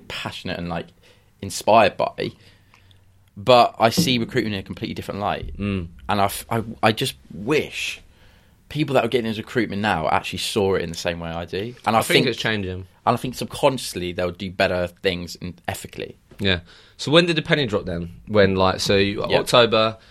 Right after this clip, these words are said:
Speaker 2: November, you started doing all the groundwork. You had this idea,
Speaker 1: Yeah.
Speaker 2: build a community, connect people. You saw the opportunity.
Speaker 1: Yeah, yeah, yeah.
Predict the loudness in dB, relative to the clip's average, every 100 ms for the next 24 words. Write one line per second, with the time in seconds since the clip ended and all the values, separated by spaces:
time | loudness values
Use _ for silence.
0 | -4 -2 2 2 2 -2 -4 -2 -2 -2
1 | -4 -2 -2 -4 -2 0 0 0 0 2
2 | 4 4 4 4 6 8 6 6 4 2
3 | -2 -4 -4 -4 -6 -6 -8 -4 -6 -4
4 | -6 -6 -4 -4 -2 -4 -2 2 4 6
5 | 4 4 2 -2 -6